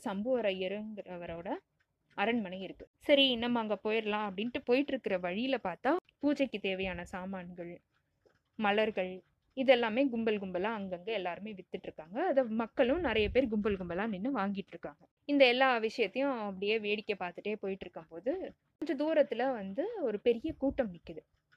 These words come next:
என்னடா பெரிய கூட்டம் நிக்குதுன்னு இவன் பார்க்கும்போது அந்த கூட்டத்துல இருந்து ஆஹா ஓஹோன்னு பெருசா சத்தம்லாம் வந்துட்டு இருக்கு. நம்மளுக்கு ஒரு இடத்துல ஏதாவது ஒரு கூட்டம் நிக்குது, அங்க ஏதாவது நடக்குது அப்படின்னா என்ன நடக்குதுன்னு பார்க்கறதுக்கு ஒரு ஆர்வம் இருக்கும்ல, அதே மாதிரி தாங்க வந்தியத்தேவனுக்கும் அந்த ஆர்வம் இருந்துச்சு.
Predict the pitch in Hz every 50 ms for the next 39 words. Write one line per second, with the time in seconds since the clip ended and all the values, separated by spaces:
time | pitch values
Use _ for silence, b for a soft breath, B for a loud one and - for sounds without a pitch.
0 | _ _ _ _ _ _ _ - 233 262 285 370 392 415 381 - - 262 269 294
1 | 285 285 269 240 254 240 226 214 202 - 190 226 233 247 226 208 190 - 190 190
2 | 196 - 190 180 196 240 359 370 285 254 - 294 311 285 269 - - 196 196 208
3 | 233 294 262 214 202 214 202 220 226 226 226 208 202 196 196 - - 208 220 247
4 | 240 214 196 202 208 - 175 240 - 202 185 _ - 233 214 196 208 208 196 180
5 | 175 175 175 - - - - - - _ _ _ _ _ _ _ _ _ _ _
6 | _ _ _ - 262 269 285 285 285 269 247 233 233 254 - - 339 311 240 240
7 | 254 254 269 233 - - 262 254 - 254 240 214 202 - 214 226 240 226 214 202
8 | 190 196 208 220 254 233 196 190 220 - 233 214 233 214 190 185 185 190 226 240
9 | 220 196 214 269 330 339 294 240 220 214 - 208 214 247 - - 185 214 240 -
10 | 277 247 - - - 185 180 165 180 208 226 214 190 170 - _ - 160 165 185
11 | 185 185 - _ _ _ _ _ - 180 175 202 202 202 226 247 220 196 185 175
12 | 180 180 190 185 175 - - - - 202 214 240 247 269 262 220 202 185 170 160
13 | - - 269 285 254 214 185 170 165 180 190 185 170 175 170 165 165 - - -
14 | 196